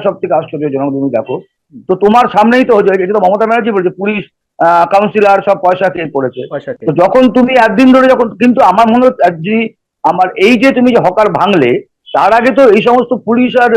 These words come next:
Speaker 1: কাউন্সিলর গুলোকে ম-, মমতা ব্যানার্জি শাস্তি দেওয়া উচিত ছিল।
Speaker 2: ঠিকই।
Speaker 1: তুমি টাকা খেয়ে করেছো, আমি তোমাকে বলছি লোকের সামনে টাকা খেয়ে করেছো,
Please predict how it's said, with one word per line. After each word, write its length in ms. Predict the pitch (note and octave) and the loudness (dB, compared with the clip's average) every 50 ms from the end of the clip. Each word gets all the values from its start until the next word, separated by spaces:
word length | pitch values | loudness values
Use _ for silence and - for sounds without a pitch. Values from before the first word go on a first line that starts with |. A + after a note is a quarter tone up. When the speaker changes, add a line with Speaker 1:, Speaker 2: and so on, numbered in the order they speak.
| - - _ _ _ _ - | -2 -4 _ _ _ _ -2
Speaker 1:
কাউন্সিলর 420 | G3 G#3+ A#3 F3+ B3 A#3+ B3 A#3 | -2 -2 0 0 0 0 0 0
গুলোকে 300 | G#3+ A#3+ B3 G#3 G#3+ A#3+ | 0 0 0 2 2 2
ম-, 60 | A#3 | 2
মমতা 480 | A3 A3 F3 - G#3 G#3 A3 A3 A#3+ A3+ | 2 0 0 0 0 0 0 0 -2 0
ব্যানার্জি 240 | A3+ A#3 A3 A3+ D#3+ | 0 0 -2 -2 -2
শাস্তি 260 | F#3 G#3 - G#3 G#3+ | -4 -6 -4 -4 -4
দেওয়া 200 | G3+ G3 F3+ D3 | -2 -2 -4 -4
উচিত 120 | C#3+ C3+ - | -8 -14 -16
ছিল। 100 | - - _ _ _ _ _ _ _ _ _ _ _ _ _ _ _ _ _ _ _ _ _ _ | -18 -20 _ _ _ _ _ _ _ _ _ _ _ _ _ _ _ _ _ _ _ _ _ _
Speaker 2:
ঠিকই। 220 | - F3 - - - | -20 -18 -18 -20 -20
Speaker 1:
তুমি 340 | _ _ - D3+ F#3 G#3+ G#3+ | _ _ -10 -6 -4 -4 -4
টাকা 360 | - E3+ D3 E3 F#3 F#3 G#3 | -4 -4 -4 -2 -2 -4 -4
খেয়ে 220 | G#3 A#3 A#3 A#3 | -2 -2 -2 -2
করেছো, 540 | A#3 G3 G3 G3+ A3+ A3+ A3+ A#3 G#3+ G3+ G#3 | 0 0 0 0 0 0 2 0 0 2 2
আমি 260 | F#3+ F3 F3 G3 G#3 | 0 0 0 -2 -2
তোমাকে 260 | - G#3 G#3 G#3+ G3+ | -4 -4 -4 -4 -4
বলছি 340 | F3+ D#3+ F3+ G#3+ A#3 - C4 | -4 -2 -2 -4 -2 -2 -4
লোকের 240 | A#3+ A#3+ A#3 A#3+ A#3 | -4 -2 -2 -2 -2
সামনে 260 | - G#3+ G#3 A3 A3 | -2 -4 -2 -2 -2
টাকা 300 | G#3+ G3 G3 G3 G#3 G#3 | -2 -2 -4 -2 -2 -4
খেয়ে 200 | G3+ G3+ G#3 G#3 | -2 -2 -4 -2
করেছো, 460 | G3+ G3+ G3+ F#3+ F3 D3+ D3+ D#3 D#3 | -2 -2 -2 -2 -2 -4 -6 -8 -8